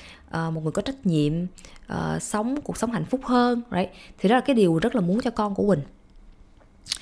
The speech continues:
Thì đó là cái những, những cái, những cái gọi là cái, những cái nguyên tắc và kỹ năng sống mà Quỳnh rất là muốn cho con của Quỳnh có. Nhưng mà cái việc là như vậy nè, nếu mình muốn dạy cho con của mình có những cái kỹ năng đó mà ép nó làm á, và không cho nó sự lựa chọn,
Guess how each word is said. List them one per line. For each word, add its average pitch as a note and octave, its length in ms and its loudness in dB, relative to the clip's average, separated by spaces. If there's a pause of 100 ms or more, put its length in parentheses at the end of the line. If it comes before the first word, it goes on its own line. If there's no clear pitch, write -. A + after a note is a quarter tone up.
(280)
Thì F#3 120 6
đó G#3+ 80 6
là A#3+ 80 4
cái A#3 160 4
những, E3+ 240 2
những F3+ 140 2
cái, B3 160 0 (120)
những F3 180 0
cái A#3 100 2
gọi D3+ 120 2
là D3+ 60 0
cái, D#3+ 140 -6
những D#3 120 -6
cái A#3 100 0
nguyên A#3 260 6
tắc - 300 -4
và E3+ 60 -2
kỹ D3+ 200 0
năng G3+ 180 0
sống A#3 300 -2
mà C4 80 0
Quỳnh D#3+ 140 2
rất A3 140 4
là G3 60 2
muốn F3+ 300 2
cho B3 80 -2
con F#3 180 -2
của G#3 140 2
Quỳnh D3+ 120 -2
có. G3+ 260 -4 (840)
Nhưng C4+ 260 8
mà E3+ 220 4
cái A#3 140 0
việc E3 200 2
là D#3 60 -4
như D#3 140 -2
vậy E3+ 80 0
nè, C#3+ 140 -4 (560)
nếu C#4 220 6
mình F#3 200 2
muốn B3 200 0
dạy D#3 240 0
cho F#3+ 140 2
con G3 220 0
của G#3 100 -4
mình F3+ 180 -2
có A3+ 180 0
những G#3 160 0
cái A3 60 -2
kỹ F3+ 220 -2
năng F#3+ 220 0
đó A3 460 -2
mà E3+ 220 0 (160)
ép - 260 2
nó D#4+ 100 2
làm F#3+ 460 6
á, B3+ 120 0 (520)
và F3+ 80 0
không A#3 240 0
cho A#3+ 120 2
nó C4+ 80 2
sự D#3+ 200 2
lựa D#3 120 4
chọn, D3+ 360 -2